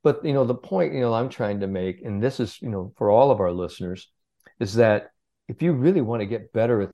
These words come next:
this game, you have to understand that, you know, the game that most people play is the game of score, results, outcome. But to really become a great player, a great golfer, it is to understand how to manage your mind,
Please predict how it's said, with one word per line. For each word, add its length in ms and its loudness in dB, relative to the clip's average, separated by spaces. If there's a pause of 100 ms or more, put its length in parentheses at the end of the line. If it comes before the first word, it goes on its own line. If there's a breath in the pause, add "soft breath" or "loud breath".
(100)
this 200 -8
game, 420 -2
you 120 -2
have 140 -2
to 100 -6
understand 720 -4
that, 280 -4 (420)
you 60 -6
know, 120 -4
the 120 -6
game 440 0
that 120 -10
most 320 0
people 300 -2
play 560 -2 (420)
is 220 2
the 100 0
game 340 -4
of 120 -4
score, 520 -2
results, 760 0
outcome. 640 -6 (520)
But 160 2
to 80 0
really 260 4
become 480 -4
a 60 -6
great 560 -2
player, 460 -2
a 40 -4
great 460 -4
golfer, 640 0 (460)
it 160 4
is 220 2
to 220 -6
understand 560 -2
how 200 -4
to 80 -4
manage 540 -2
your 100 -4
mind, 500 -8